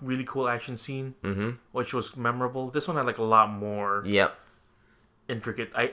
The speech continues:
Speaker 1: action scenes. Like, that's a, I like the way they, you know, staged that action scene. It was really cool.
Speaker 2: Mm-hmm.
Speaker 1: And also the other character that she in, in, introduced, Fire Fist, I think.
Speaker 2: Yeah. <laughs>
Speaker 1: Ricky Baker.
Speaker 2: Yeah.
Speaker 1: Uh, A K A that tiny kid from Hunt for the Wilder People.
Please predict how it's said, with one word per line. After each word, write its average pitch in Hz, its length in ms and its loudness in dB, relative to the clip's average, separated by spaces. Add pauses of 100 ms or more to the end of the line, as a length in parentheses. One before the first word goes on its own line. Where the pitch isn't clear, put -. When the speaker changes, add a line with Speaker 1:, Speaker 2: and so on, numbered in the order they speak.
Speaker 1:
action 107 380 -4
scenes. 104 400 -12
Like, 101 180 -8
that's - 240 -4
a, - 140 -6
I - 160 -4
like 185 280 -2
the 147 60 -8
way 135 120 2
they, 127 200 0 (160)
you 131 100 -8
know, 117 120 -2
staged 123 420 -4
that 113 160 2
action 110 280 -6
scene. 110 200 -10
It 143 60 0
was 131 120 0
really 110 220 -8
cool. - 200 -12
Speaker 2:
Mm-hmm. 107 380 0 (400)
Speaker 1:
And 127 160 -4
also 131 260 -2
the 123 120 0
other 120 100 0
character 113 300 -6
that 113 160 -10
she 123 340 -8
in, 113 280 -10 (120)
in, 98 120 -14 (100)
introduced, 113 460 -8
Fire 110 400 -2
Fist, - 640 -14
I 107 60 -12
think. 110 280 -18 (220)
Speaker 2:
Yeah. 107 680 4
<laughs> - 20 0
Speaker 1:
Ricky 113 240 -6
Baker. 110 640 -10
Speaker 2:
Yeah. 80 300 0 (500)
Speaker 1:
Uh, 113 320 -6
A 120 120 -6
K 131 120 -12
A 113 280 -6
that 113 280 -10
tiny 113 260 -8
kid 110 300 -10
from 110 360 -12 (220)
Hunt 113 220 -10
for - 140 -6
the 117 40 -8
Wilder 110 240 -10
People. 113 400 -14